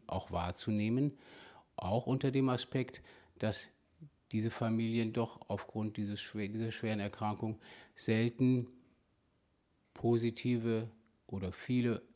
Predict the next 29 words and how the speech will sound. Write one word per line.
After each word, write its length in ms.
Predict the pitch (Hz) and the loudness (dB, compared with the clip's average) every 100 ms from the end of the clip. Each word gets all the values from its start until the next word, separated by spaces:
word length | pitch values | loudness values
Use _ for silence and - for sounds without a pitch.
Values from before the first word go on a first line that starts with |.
| - - | -16 -14
freudige 480 | - 113 113 110 104 | -4 0 2 2 2
Erlebnisse 500 | 101 104 110 - 101 | 2 0 -2 -2 -2
mit 160 | 104 | -2
diesen 200 | 104 110 | -4 -4
Kindern 340 | - 110 104 104 | -2 0 2 2
haben. 380 | 113 98 85 | 2 2 -2
Und 160 | 85 90 | -4 -2
so 140 | 98 | 0
ist 140 | 98 - | 0 -2
es 120 | 101 | 0
doppelt 360 | 110 104 110 - - - - | 0 2 0 -2 -14 -20 -10
wichtig, 520 | 101 113 - - 113 | 2 4 2 -2 -4
dass 240 | - 107 117 | -2 0 2
man 160 | 110 | 2
ihnen 160 | 107 110 | 2 2
die 80 | 104 | 2
Möglichkeit 600 | 95 95 107 - 101 - | 0 -2 -4 -2 -2 0
schafft, 280 | 113 101 - - - - | 0 0 -6 -20 -20 -8
immer 260 | 110 107 104 | 2 4 4
wieder 220 | 107 110 | 2 4
mal 280 | 104 107 107 | 4 4 4
auch 240 | 104 - - - _ | 2 0 -6 -20 _
positive 640 | - 123 117 110 - 110 98 | 4 6 6 2 0 2 4
Ereignisse 500 | 95 101 113 - 104 | 2 2 0 -4 -2
bei 160 | 104 | -2
ihren 240 | 92 101 101 | -2 -4 -2
Kindern 300 | 104 98 98 | -2 -2 -4
zu 160 | - | -4
beobachten. 560 | 101 90 87 87 - 90 | -4 -4 -4 -6 -8 -16